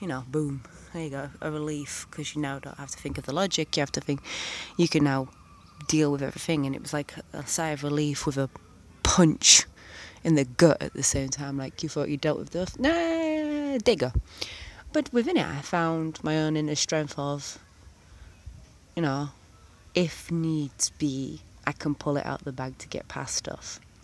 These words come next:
If needs be, that is. So if that was the case, I think it's, I think I'm more concentrating on, now that I can, I wanna concentrate more on my me-, on,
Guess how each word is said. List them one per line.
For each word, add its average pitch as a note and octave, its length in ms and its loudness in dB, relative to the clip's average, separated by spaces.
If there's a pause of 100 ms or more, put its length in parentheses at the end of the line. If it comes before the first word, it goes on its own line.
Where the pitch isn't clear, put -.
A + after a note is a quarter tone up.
(1800)
If - 320 -2
needs D#3 440 -2
be, C#3+ 240 -2
that C#3 240 -6
is. - 380 -6 (480)
So D#3+ 640 0 (100)
if F3 200 -4
that - 180 0
was G3 200 -6
the - 60 -20
case, D3+ 420 -6
I E3 60 -6
think D#3+ 280 -6
it's, - 480 -12 (1700)
I - 60 -8
think F#3+ 200 0
I'm F3+ 140 2
more F#3 200 0
concentrating E3+ 800 -2
on, D#3 500 -4 (640)
now F3+ 200 2
that F3 80 0
I - 40 0
can, E3 220 -4
I D3 60 -6
wanna D3+ 260 -2
concentrate - 440 -6
more D3+ 120 -4
on C#3 140 -6
my C#3+ 80 -4
me-, C#3 140 -4 (100)
on, C#3 400 -6